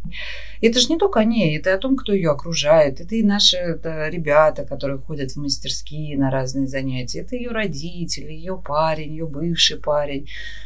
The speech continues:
а, какие-то ее друзья, м, в колледже. И, конечно, опять же, это все больше с-, специальная среда, но очень интересно, когда какие-то,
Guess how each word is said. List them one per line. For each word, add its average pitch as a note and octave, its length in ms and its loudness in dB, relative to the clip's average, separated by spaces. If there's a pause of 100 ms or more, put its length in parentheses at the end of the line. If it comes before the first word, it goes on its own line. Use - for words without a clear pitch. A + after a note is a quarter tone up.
(100)
а, C3+ 260 4
какие-то E3 380 -6
ее F3 160 -2
друзья, F3 500 -2 (360)
м, D#3+ 220 2
в E3 1000 0
колледже. D3 800 2 (220)
И, F3 260 0 (320)
конечно, A3 380 8
опять G3 260 2
же, D#3 80 0
это C#3 140 -6
все D3+ 160 -8
больше D#3+ 320 0
с-, C#3+ 260 -8
специальная B3 640 6
среда, D#3+ 440 4
но C#3 140 -2 (180)
очень E3+ 360 4
интересно, D#3 480 0
когда D3+ 460 2
какие-то, C#3 520 -4